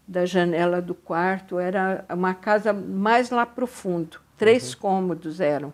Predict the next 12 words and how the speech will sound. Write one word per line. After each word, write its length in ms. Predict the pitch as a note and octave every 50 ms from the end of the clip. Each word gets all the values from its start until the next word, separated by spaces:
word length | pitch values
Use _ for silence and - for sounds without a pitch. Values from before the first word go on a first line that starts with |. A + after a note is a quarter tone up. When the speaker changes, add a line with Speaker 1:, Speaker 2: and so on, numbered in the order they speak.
| -
Speaker 1:
E 200 | - - E3+ F#3
eles 340 | F3+ F#3 F3+ F#3+ F#3+ F#3 F#3+
moravam, 580 | F#3+ F3+ F#3+ F#3+ F#3+ F#3+ F3+ F3 F3+ F3 D3+ -
dois 420 | F#3 F3 F#3 F#3 F#3+ G#3 F#3 F#3+
irmãos 520 | A#3 A#3 A3+ A3 G3 F3 E3 D#3 D#3+ - -
moravam, 500 | F3+ E3+ E3 D#3 D#3+ D#3 C#3+ D#3 E3 E3+
uma 180 | E3+ F3 E3+
irmã 440 | F3+ F#3+ F#3 F#3 F#3 G3 G3+ G#3 G#3+
e 140 | A3+ A3+ A3+
um 100 | A3 A3
irmão 540 | G#3+ G#3+ G#3 G#3 G#3 G3+ G3+ G3+ G#3+ A3+ A3
casados. 880 | - - G#3 G3 F3 F3+ F3+ D#3 D#3 F3 G3+ G#3 G#3 - A3 - - -